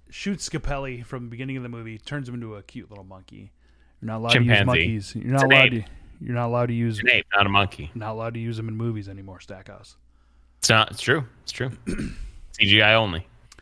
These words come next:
Speaker 2: Planet of the Apes looking at you.
Speaker 1: Uh, Luigi and Daisy get the rock out. Um, and then every, like,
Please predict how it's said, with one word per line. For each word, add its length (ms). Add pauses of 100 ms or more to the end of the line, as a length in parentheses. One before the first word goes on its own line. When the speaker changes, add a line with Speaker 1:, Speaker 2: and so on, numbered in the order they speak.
Speaker 2:
Planet 260
of 40
the 80
Apes 220
looking 200
at 60
you. 160 (320)
Speaker 1:
Uh, 320
Luigi 380
and 100
Daisy 320
get 380
the 380
rock 540 (100)
out. 460 (1700)
Um, 560 (120)
and 340
then 300
every, 280
like, 240